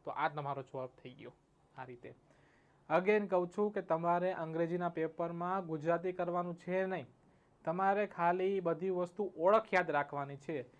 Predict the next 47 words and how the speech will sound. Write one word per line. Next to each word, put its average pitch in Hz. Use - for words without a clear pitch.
અને 170
એ 208
હું 208
તમને 196
એ 165
રખાવી 151
દઈશ, 180
એ 170
મારી 147
પૂરેપૂરી 151
જવાબદારી 135
છે. 135
ક્લિયર 208
કે 180
નહીં? 147
આપણી 185
અગ્નિ 185
બેન્ચનું 185
કામ 180
જ 175
એવું 185
છે 190
કે 190
ભાઈ 185
તમને 180
અંગ્રે-, 175
અંગ્રેજીમાં 180
સળગતા 185
રાખવા. 165
ક્લિયર 233
કે 226
નહીં? 175
તમારો 185
મગજ 175
ઇમિડિયેટલી 185
ચાલે, 139
એ 165
મારી 160
જવાબદારી. 123
ડન? 214
જો 170
આ 151
પેસિવ 151
વોઇસ 123
આ 135
રીતે 123
થાય. 123